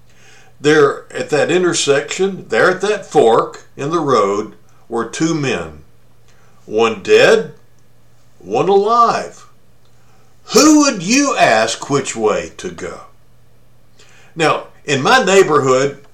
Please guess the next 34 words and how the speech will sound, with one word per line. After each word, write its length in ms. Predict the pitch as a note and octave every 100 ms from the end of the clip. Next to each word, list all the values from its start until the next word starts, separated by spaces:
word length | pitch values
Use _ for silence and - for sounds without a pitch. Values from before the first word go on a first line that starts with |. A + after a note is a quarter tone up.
| - - -
we 180 | D3 E3
have 260 | D3+ A#2 -
two, 500 | - B3+ B3+ G3 F#3 - - - -
uh, 520 | C3+ C3 B2 A2+ A2+ - - - - - - - - - - E3
intersections 800 | F3+ D3+ - A#2 G#2 - C3 A2
that 140 | B2
I 120 | C#3
have 180 | C#3 D3+
to 100 | D3+
stop 420 | - D3+ A#2 -
at 280 | A2 F#2+ -
on 420 | A#2 G#2+ G#2+ A2+
a 80 | G2+
regular 480 | G2+ B2 C3 C3+ -
basis. 640 | G2+ G2 F#2 G2+ F2+ - - - - - - -
Both 320 | E3+ B3 B3
of 120 | G#3
them 160 | G3 E3
have 240 | D#3 -
traffic 480 | D#3+ D3+ D3 A#2+ A2
lights. 580 | A2 B2 E3 F#3 - - - - - -
One 220 | A2+ G3+
of 160 | A#3 F3+
them's 120 | D3+
just, 280 | D#3+ - C#3+
uh, 200 | A#2+ G#2+
green 640 | G2 G#2+ C#3+ E3 F3 F3
and 160 | D3 G#2
red, 480 | A2 D3+ D#3 D#3+ -
just 260 | D3+ -
your 100 | C3
generic 640 | A#2 C3 A2+ C3 C3+ A#2 -
traffic 500 | B2 G#2 G2+ G2 -
light. 420 | A2 A#2 A#2+